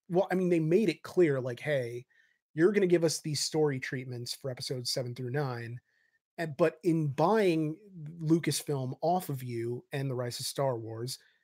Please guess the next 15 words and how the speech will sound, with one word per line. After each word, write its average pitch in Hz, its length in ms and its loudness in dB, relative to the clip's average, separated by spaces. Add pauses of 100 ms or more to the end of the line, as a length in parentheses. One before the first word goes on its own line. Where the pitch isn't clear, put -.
(360)
like, 151 200 -2
there 170 180 4
is 180 240 -2
not 180 340 2 (480)
an 165 80 2
implicit 160 500 0
agreement 139 400 0
that 131 100 0
we're 135 60 -2
gonna 139 140 -2
use 131 300 -2
these 117 220 -6
treatments," - 640 -6 (340)
you 143 100 0
know? 120 300 -4